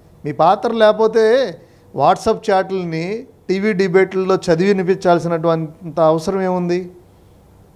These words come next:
కాబట్టి వీళ్ళు ఖచ్చితంగా రేపు కోర్టులో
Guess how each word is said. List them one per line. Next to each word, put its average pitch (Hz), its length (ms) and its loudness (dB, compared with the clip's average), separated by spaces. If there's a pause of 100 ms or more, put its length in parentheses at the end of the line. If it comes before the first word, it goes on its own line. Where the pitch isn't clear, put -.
(760)
కాబట్టి 165 520 -2 (500)
వీళ్ళు 165 320 2
ఖచ్చితంగా 170 840 0 (760)
రేపు 131 280 -4
కోర్టులో 147 640 0